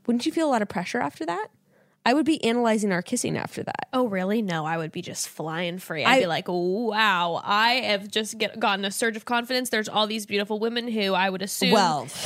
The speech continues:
Speaker 1: the biggest thing,
Speaker 2: I
Speaker 1: ninety percent
Speaker 2: know.
Speaker 1: of me would be confident. Ten percent of me would be like, "Am I doing the same thing that I was doing before? Like, what was
Speaker 2: <laughs>
Speaker 1: I doing?"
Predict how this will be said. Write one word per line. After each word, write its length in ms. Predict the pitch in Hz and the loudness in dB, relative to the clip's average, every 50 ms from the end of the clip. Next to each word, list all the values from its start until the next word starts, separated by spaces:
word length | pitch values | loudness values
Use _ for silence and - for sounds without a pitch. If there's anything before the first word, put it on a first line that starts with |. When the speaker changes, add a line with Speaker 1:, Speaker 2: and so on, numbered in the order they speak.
| - - 208 | -8 -8 -2
Speaker 1:
the 140 | 190 - 269 | 2 2 4
biggest 300 | 196 - 370 320 359 - | 6 6 4 4 4 2
thing, 140 | - 262 220 | 2 2 4
Speaker 2:
I 20 | |
Speaker 1:
ninety 340 | 254 269 294 311 320 254 190 | 4 6 6 6 4 4 4
percent 200 | 320 - 302 254 | 2 2 2 4
Speaker 2:
know. 20 | |
Speaker 1:
of 40 | 247 | 4
me 40 | 240 | 4
would 80 | 226 190 | 2 2
be 100 | 214 196 | 2 2
confident. 540 | - 220 196 180 - 165 98 90 - - - - - - - | 2 2 2 2 0 -2 -4 -6 -8 -12 -18 -20 -20 -12 -2
Ten 200 | - 302 302 302 285 | 0 2 2 2 2
percent 280 | 294 - - 226 202 | 0 2 2 2 2
of 60 | 202 | 2
me 100 | 202 196 | 2 4
would 140 | 185 185 175 | 4 2 2
be 100 | 180 190 | 2 4
like, 240 | 180 170 160 160 - - - - - | 4 2 2 0 -4 -10 -20 -6 -2
"Am 100 | 170 175 | 0 2
I 80 | 170 170 | 2 2
doing 240 | 165 165 160 165 190 | 2 2 2 2 2
the 80 | 214 | 2
same 240 | 208 - 202 185 190 | 0 0 0 0 0
thing 140 | 190 190 190 | 0 0 0
that 100 | 180 156 | 0 0
I 60 | 156 | 2
was 240 | 151 160 165 185 - | 2 0 0 0 0
doing 200 | - 202 196 190 | 0 2 2 0
before? 540 | 180 175 - - - 151 165 220 269 302 302 269 | 0 -4 -6 -4 -2 0 0 2 0 0 0 0
Like, 120 | - 196 - | 0 0 0
what 180 | - - 170 | 0 0 0
was 140 | - 220 - | 0 2 2
Speaker 2:
<laughs> 0 | |
Speaker 1:
I 60 | 196 170 | 0 0
doing?" 640 | 165 - - 180 220 262 208 117 - - 131 175 | 0 -2 -2 0 0 0 0 -2 -2 -2 -4 -6